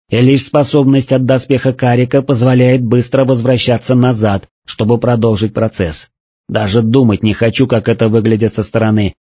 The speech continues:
тем более, что сейчас есть дела поважнее. Три шага. За это время ослабление выносливости прошло целых шесть раз.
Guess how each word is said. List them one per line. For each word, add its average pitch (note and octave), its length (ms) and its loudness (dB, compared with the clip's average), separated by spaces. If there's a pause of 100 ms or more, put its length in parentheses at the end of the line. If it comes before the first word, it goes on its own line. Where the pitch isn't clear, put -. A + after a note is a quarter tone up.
(160)
тем C3+ 220 0
более, C3+ 320 4
что B2+ 180 -2
сейчас A#2+ 540 0
есть B2 260 2
дела B2 300 2
поважнее. A#2+ 720 0 (240)
Три B2 400 2
шага. G2 540 -4 (880)
За G#2+ 160 2
это D3 280 2
время D#3+ 360 2
ослабление C#3 800 2
выносливости C3+ 760 0
прошло B2+ 440 0
целых C3 500 0
шесть A2 400 -4
раз. F2+ 440 -6